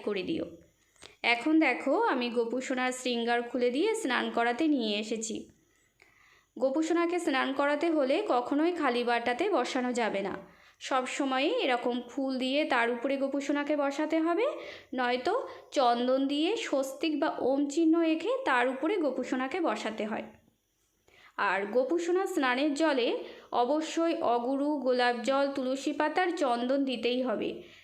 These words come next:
দিয়ে গোপু সোনাকে ভালো করে স্নান করাতে হবে। কালকে আমাদের এখানে এত ঝড় বৃষ্টি হয়েছে যে গোপু সোনাকে স্নান করাতে পারিনি, তাই আজকে আমি ভালো করে গোপু সোনাকে স্নান করিয়ে দিচ্ছি।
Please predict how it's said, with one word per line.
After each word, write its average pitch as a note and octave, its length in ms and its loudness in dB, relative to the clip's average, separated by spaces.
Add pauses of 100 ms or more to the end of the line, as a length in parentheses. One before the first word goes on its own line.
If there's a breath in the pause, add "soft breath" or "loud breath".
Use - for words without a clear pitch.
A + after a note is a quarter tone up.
(140)
দিয়ে C4+ 360 0
গোপু C4+ 240 0
সোনাকে B3 440 0
ভালো A3+ 340 0
করে B3+ 220 0
স্নান B3 340 -2
করাতে G#3 340 -2
হবে। A3+ 260 -4 (960 soft breath)
কালকে C4+ 400 0
আমাদের C#4+ 380 2
এখানে E4 440 2
এত A#3 240 -2
ঝড় D#4 320 0
বৃষ্টি D#4+ 340 0
হয়েছে F4 420 0
যে C4 140 0
গোপু C4+ 280 -2
সোনাকে D#4 360 0
স্নান C#4 360 0
করাতে D4+ 340 0
পারিনি, D#4+ 440 0 (360 loud breath)
তাই A3 260 0 (160)
আজকে B3 440 0
আমি C#4+ 300 2
ভালো B3 360 2
করে C4 240 0
গোপু B3 260 -2
সোনাকে C4 400 -2
স্নান A#3 380 -2
করিয়ে G#3 300 -2
দিচ্ছি। - 600 -8